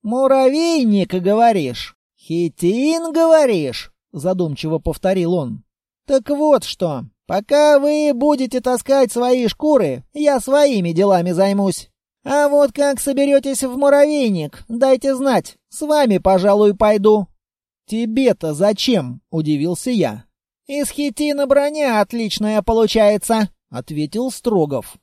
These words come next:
"У меня есть, но уже потрепанная. Новую хочу". "А с Маров вы разве не поснимали бронежилеты?"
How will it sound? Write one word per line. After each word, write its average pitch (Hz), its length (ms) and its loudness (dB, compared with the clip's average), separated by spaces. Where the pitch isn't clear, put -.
"У 320 80 -10
меня 311 300 0
есть, 294 500 2
но 226 160 -2
уже 254 240 2
потрепанная. 185 1000 0
Новую 262 500 2
хочу". 180 500 0
"А 165 160 -6
с - 120 -8
Маров 208 480 -4
вы 180 220 0
разве 170 340 0
не 165 120 -2
поснимали 185 600 -2
бронежилеты?" 170 920 0